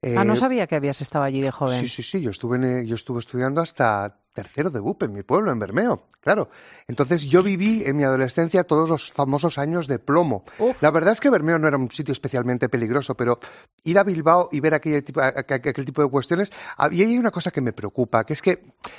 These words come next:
Speaker 2: en Euskadi hay una generación perdida de jóvenes. Es decir, la primera generación que se enredó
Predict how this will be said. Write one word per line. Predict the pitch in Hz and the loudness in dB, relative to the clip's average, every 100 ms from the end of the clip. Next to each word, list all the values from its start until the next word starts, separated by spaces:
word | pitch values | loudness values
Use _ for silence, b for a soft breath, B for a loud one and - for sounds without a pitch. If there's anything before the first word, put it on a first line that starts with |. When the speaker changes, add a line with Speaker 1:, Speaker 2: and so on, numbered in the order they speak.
| B | B
Speaker 2:
en | - 139 | 0 0
Euskadi | 131 196 190 190 | 2 2 4 2
hay | 190 | 2
una | 170 156 | -2 -4
generación | 139 147 120 110 139 131 | -4 -4 -4 -4 -2 -2
perdida | 113 104 113 107 98 | -2 -4 -4 -4 -6
de | 101 | -10
jóvenes. | - 113 104 104 98 | -8 -6 -4 -8 -12
Es | 135 120 | -10 -8
decir, | 127 139 117 B B B | -6 -6 -8 B B B
la | 127 120 | -4 -2
primera | 127 147 180 185 | 0 0 0 0
generación | 170 143 135 - 151 139 | -4 -2 -2 0 -2 0
que | 143 | -6
se | - | -2
enredó | 131 120 123 123 151 131 - | -4 -2 -2 0 2 0 -4